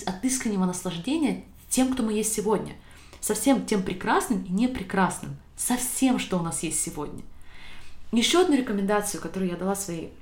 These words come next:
клиентке, это полюбить человека, который так ее критикует и так пытается испортить ее жизнь. Сейчас она ненавидит этого человека, она страдает, она хочет, чтобы этот человек перестал делать то, что он делает.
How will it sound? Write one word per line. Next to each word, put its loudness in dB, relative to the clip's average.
клиентке, 0
это -6
полюбить 0
человека, -2
который -6
так -6
ее -10
критикует -10
и -4
так -2
пытается -4
испортить -8
ее -6
жизнь. -10
Сейчас 4
она 4
ненавидит 2
этого -6
человека, -6
она 0
страдает, -2
она 2
хочет, 2
чтобы 0
этот -2
человек 2
перестал 4
делать -2
то, 2
что -2
он -6
делает. -2